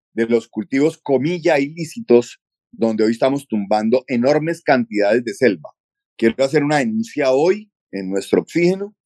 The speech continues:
y decirle al mundo que en la zona de la Cordillera Oriental, abajo de la Serranía de la Macarena, donde está Caño Cristales, vía San José del Guaviare,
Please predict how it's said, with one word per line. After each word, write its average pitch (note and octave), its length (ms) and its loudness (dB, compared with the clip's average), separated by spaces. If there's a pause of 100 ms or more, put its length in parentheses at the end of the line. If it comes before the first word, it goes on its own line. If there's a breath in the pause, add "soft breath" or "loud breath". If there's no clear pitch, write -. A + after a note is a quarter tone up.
(500)
y G#2+ 120 -4
decirle B2 560 0
al C#3+ 120 2
mundo D3 400 -6 (640)
que C3 260 2
en B2+ 160 -4
la B2 120 2
zona F#3+ 340 0
de A3+ 40 2
la E3 140 -2
Cordillera B2 680 -2
Oriental, B2 800 0 (680)
abajo E3+ 540 0
de F3+ 140 0
la C#3 140 -2
Serranía A#2+ 600 0
de E3 60 2
la C#3+ 100 2
Macarena, A2+ 540 -2
donde B2 200 0
está A#2 240 -2
Caño C#3+ 340 2
Cristales, G#2 800 -2 (480)
vía A3 440 0
San E3+ 260 -2
José B2+ 280 -2
del D3 220 2
Guaviare, B2 680 -2